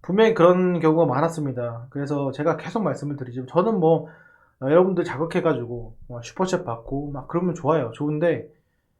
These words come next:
어, 그렇게 되면 결국에는 그 사람들과 내년에 만날 수 없습니다. 그러니까 이제 꼭 명심하셔가지고, 어, 돈 버셨다고 막 사지 마시고,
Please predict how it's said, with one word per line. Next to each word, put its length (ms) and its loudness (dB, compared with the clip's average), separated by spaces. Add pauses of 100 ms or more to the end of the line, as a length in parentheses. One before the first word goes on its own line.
(220)
어, 300 -6
그렇게 180 0
되면 240 2
결국에는 560 2
그 220 4
사람들과 760 4
내년에 320 0
만날 280 -2
수 100 -12
없습니다. 480 -10
그러니까 480 -8 (340)
이제 140 0
꼭 320 2
명심하셔가지고, 1120 -2 (480)
어, 300 -10
돈 160 -2
버셨다고 680 -2
막 220 -14 (380)
사지 240 -2
마시고, 640 -6